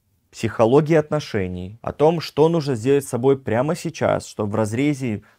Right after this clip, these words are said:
там, нескольких месяцев, года прийти к тому уровню себя, когда вы себе нравитесь, когда вы себя принимаете,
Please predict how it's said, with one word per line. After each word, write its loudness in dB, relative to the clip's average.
там, -6
нескольких -4
месяцев, -6
года -2
прийти -8
к -20
тому -4
уровню 0
себя, 4
когда 2
вы 0
себе 0
нравитесь, 0
когда 0
вы 0
себя 0
принимаете, -2